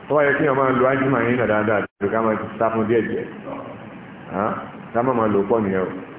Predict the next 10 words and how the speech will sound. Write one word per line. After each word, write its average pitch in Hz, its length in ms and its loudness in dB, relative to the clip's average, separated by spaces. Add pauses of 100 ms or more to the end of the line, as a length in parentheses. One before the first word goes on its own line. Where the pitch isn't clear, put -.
(200)
Torí 135 220 2
pé 160 140 4
Qur'an 131 320 4
rìn 135 200 2
ọ̀nà 113 200 2
tí 123 100 0
wọ́n 139 100 0
gbà 135 180 2
lò, 101 340 -2
ah, 104 220 -4